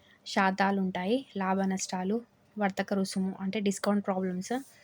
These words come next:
తర్వాత పన్నులు, ట్యాక్సెస్ గురించి, భాగస్వామ్యం, పార్ట్నర్‌షిప్, ఉమ్,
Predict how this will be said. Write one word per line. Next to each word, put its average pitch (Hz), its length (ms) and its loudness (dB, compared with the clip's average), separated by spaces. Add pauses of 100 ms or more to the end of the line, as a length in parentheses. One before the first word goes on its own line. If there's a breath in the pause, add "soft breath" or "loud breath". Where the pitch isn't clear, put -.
(380 loud breath)
తర్వాత 208 200 2
పన్నులు, 202 440 2
ట్యాక్సెస్ 190 600 -2
గురించి, 190 420 0
భాగస్వామ్యం, 185 680 -2
పార్ట్నర్‌షిప్, 190 720 -4
ఉమ్, 247 440 -6